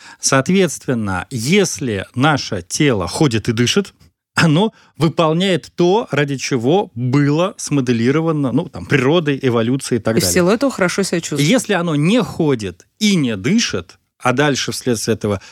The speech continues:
Speaker 1: если ещё у него в зону внимания не попадает там широкая линия горизонта, если у него там как бы не выдерживается координация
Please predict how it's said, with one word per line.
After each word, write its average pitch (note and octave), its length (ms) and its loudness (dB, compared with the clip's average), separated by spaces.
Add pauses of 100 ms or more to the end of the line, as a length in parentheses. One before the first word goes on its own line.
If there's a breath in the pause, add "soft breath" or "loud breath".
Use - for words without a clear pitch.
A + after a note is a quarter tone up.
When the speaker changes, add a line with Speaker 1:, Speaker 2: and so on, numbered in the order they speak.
(120)
Speaker 1:
если C#3+ 280 0
ещё C#3+ 240 2
у C3+ 60 4
него C3+ 200 2
в A2+ 100 -2
зону C#3 280 2
внимания C3+ 520 2
не B2 120 0
попадает B2+ 540 0
там A2 160 -2
широкая C3 440 0
линия A2 280 0
горизонта, C#3 1120 0 (320 soft breath)
если B2+ 380 0
у A#2 80 2
него A2+ 360 0
там G2+ 300 -2
как G#2 220 0
бы G#2 140 2 (220 loud breath)
не C3 500 2 (160)
выдерживается A2+ 840 0
координация B2 1200 0